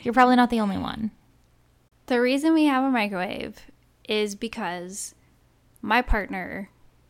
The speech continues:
Speaker 2: was really interested in me getting a Brazilian. And I'm <laughs> very, very D I Y. <laughs>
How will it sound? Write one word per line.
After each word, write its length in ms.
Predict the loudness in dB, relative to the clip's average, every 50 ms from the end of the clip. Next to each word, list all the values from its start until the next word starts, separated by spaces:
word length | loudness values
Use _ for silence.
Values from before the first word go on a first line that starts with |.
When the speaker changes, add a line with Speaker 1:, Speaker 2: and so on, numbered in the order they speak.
| _ _ _ _ _
Speaker 2:
was 560 | -4 -2 -2 -4 -6 -8 -12 -12 -14 -18 _ _ _ _ _ _ _ _ _ _ _ _ _ _ _ _
really 400 | -2 0 2 2 2 2 0 -2
interested 800 | -6 -8 -6 -6 -4 -4 -4 -6 -8 -10 -12 -12 -12 -14 -14 -16 _ _ _ _ _ _
in 300 | -10 -8 -8 -8 -8 -8
me 440 | -8 -8 -8 -8 -8 -10 -10 -12 _ _ _ _ _ _
getting 260 | -12 -12 -10 -10 -10
a 40 | -10
Brazilian. 680 | -10 -10 -10 -10 -10 -12 -12 -14 -14 -12 -12 -12 -12 -14 -16 -20 -20 -20 _ _ _ _ _ _ _ _ -20 -20 -20 -20 -20 -18 -18 -20 -20 -20 -20 -8 -6
And 160 | -4 -2 0
I'm 420 | 0 0 0 0 0 2 2 6 8 8 6 6 4 -2 -10 -18 -20
<laughs> 360 | -20 -20 -20 _ _ -8 -4
very, 840 | -2 0 2 4 4 4 4 6 6 6 6 6 6 6 4 2 0 -4 -2 -2 0 2 2 0 -2 -4 -8 -12 -14 -14 -16 -18 -18 -18 -20 -20 -20 _ -14
very 600 | -10 0 4 4 6 6 6 4 2 0 -2 -4
D 280 | -6 -6 -6 -4 -4 -2
I 220 | -2 -2 -2 0
Y. 500 | 0 -2 -2 0 2 8 10 12 12 12
<laughs> 40 | 10